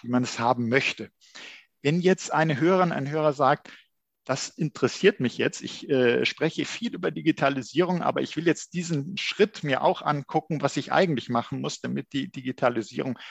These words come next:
besser vorangeht, damit ich dann dieses bessere Nutzererlebnis habe, also einfach mehr, äh, dass meine Backups funktionieren, aber gleichzeitig auch die anderen,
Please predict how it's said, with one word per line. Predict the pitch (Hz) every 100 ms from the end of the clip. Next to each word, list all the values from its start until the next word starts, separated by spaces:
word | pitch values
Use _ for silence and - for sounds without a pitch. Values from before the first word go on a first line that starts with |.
| -
besser | 147 160 -
vorangeht, | - 135 143 127 127
damit | 117 117 -
ich | 113 -
dann | 113 110
dieses | 123 113 110 - - _ _ _ _
bessere | - 180 - 135 113 104 _
Nutzererlebnis | 120 131 - - 135 123 107 120 - 127
habe, | 131 127 120
also | 110 117
einfach | 123 123 131 -
mehr, | 117 120 135 - - - _ -
äh, | 120 117 - 107 -
dass | 123 - - _ _ _
meine | - 123 127 120
Backups | 123 143 143 - - -
funktionieren, | 143 135 - 135 139 135
aber | 120 120
gleichzeitig | 123 123 - 135 -
auch | 127 -
die | -
anderen, | 170 165 113 110